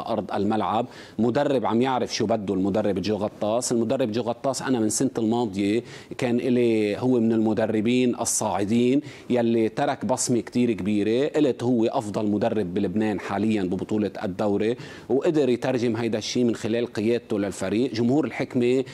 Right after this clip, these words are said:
آه، بدك تعرف لو ربحت كل المباريات وخسرت مباراة وحدة بيعدموك، لأنه نحن دائمًا هيدي الفرق الجماهيرية اللي عندها قاعدة جماهيرية كتير كبيرة دائمًا تطمح إلى الفوز.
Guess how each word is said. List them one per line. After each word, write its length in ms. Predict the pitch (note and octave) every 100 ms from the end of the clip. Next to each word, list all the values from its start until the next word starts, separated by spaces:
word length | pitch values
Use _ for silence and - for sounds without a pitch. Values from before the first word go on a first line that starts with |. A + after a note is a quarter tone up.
| - -
آه، 200 | A2+ A#2
بدك 360 | G#2+ G#2+ A#2
تعرف 560 | - C#3+ C#3 B2 - - -
لو 180 | B2
ربحت 340 | B2+ D#3 - -
كل 280 | - G3+ F3+
المباريات 640 | B2 A2+ G#2+ G#2+ A2+ A#2
وخسرت 400 | G#2+ - C3+ B2 - - -
مباراة 400 | B2 B2 B2+ C3 C#3
وحدة 400 | C#3 A2 G#2 A#2
بيعدموك، 720 | A#2 G2+ G#2 A#2 B2+ C3 -
لأنه 460 | A#2 A2+ A2 A2 G#2+ - -
نحن 380 | B2 - A#2+ A2+
دائمًا 540 | C#3 B2+ A#2+ A#2+ G#2+
هيدي 200 | B2 A2+
الفرق 320 | G#2 C3 A#2
الجماهيرية 640 | G#2+ G#2 G#2+ G2+ G#2+ A#2 A2
اللي 120 | G2+
عندها 220 | A2 G#2+
قاعدة 280 | - A2+ G#2+
جماهيرية 340 | G2+ G2+ G#2+
كتير 240 | G2 A#2+ G#2+
كبيرة 380 | G2 G#2 G#2+ G2+ - -
دائمًا 460 | A#2+ C3+ C3 B2 A2+ -
تطمح 400 | C3 B2+ G#2+ -
إلى 200 | A2 G#2
الفوز. 520 | - G#2 F#2+ A2+